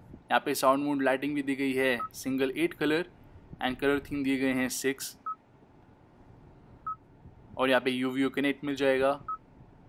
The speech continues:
साथ में गाइस यहाँ पे एयर प्यूरीफायर भी अवेलेबल है, इनबिल्ट आपको नेविगेशन मिलती है।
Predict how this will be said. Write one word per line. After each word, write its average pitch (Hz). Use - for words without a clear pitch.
साथ 127
में 131
गाइस 127
यहाँ 123
पे 127
एयर 131
प्यूरीफायर 131
भी 143
अवेलेबल 135
है, 135
इनबिल्ट 135
आपको 131
नेविगेशन 156
मिलती 143
है। 143